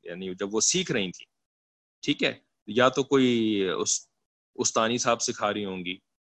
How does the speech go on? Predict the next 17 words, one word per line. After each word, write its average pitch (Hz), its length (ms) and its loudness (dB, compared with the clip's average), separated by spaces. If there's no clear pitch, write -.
ٹھیک - 160 -6
ہے 220 60 -4
نا، - 80 -4
یا 113 240 4
کسی 113 260 -4
کتاب 98 380 2
سے - 120 -4
پڑھ 117 200 2
رہی 110 140 0
ہوں 95 180 -2
گی 98 80 0
کہ 110 100 -8
بھئی 110 140 -2
نماز 101 320 0
ایسے 101 240 0
پڑھنی 82 280 -6
چاہیے 71 300 -6